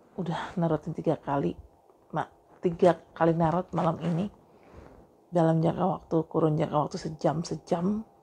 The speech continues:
oh, nggak sejam maksudnya, gua narutin tuh dari telepon satu ke telepon yang lain, gua tuh cuma jeda sejam atau dua jam, which is tuh capek banget nguras energi gua. So I guess that's it for now. Thank you for watching my video.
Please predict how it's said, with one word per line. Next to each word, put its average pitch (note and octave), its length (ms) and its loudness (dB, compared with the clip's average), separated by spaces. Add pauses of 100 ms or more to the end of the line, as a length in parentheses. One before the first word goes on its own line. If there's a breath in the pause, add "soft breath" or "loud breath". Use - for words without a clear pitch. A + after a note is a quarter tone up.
oh, F#3 80 -4
nggak E3+ 240 0
sejam F#3 240 4
maksudnya, F#3 240 2 (880 loud breath)
gua G#3 160 4
narutin F#3 320 0
tuh G#3+ 400 -2 (1400)
dari F3+ 240 4
telepon F3 240 -2
satu F3 240 -2
ke - 80 -14
telepon E3 320 -4
yang D#3+ 160 0
lain, F3+ 160 2
gua G#3 160 -2
tuh A3 160 0
cuma F3+ 240 -2
jeda D#3+ 240 0
sejam F3 320 -6
atau F3 80 0
dua E3 240 4
jam, E3 240 2
which E3+ 160 -2
is - 80 -10
tuh - 80 -14
capek - 400 -4
banget D#3+ 320 -4
nguras E3 320 0
energi E3 320 0
gua. G3 160 -2 (480 loud breath)
So - 80 -2
I G#3+ 160 6
guess G#3 400 0
that's F3+ 160 2
it F#3+ 160 -2
for F3 160 -2
now. A#3 320 0
Thank G3 320 -2
you F#3 80 -2
for F3 240 0
watching E3+ 320 -2
my E3+ 80 0
video. A3 640 2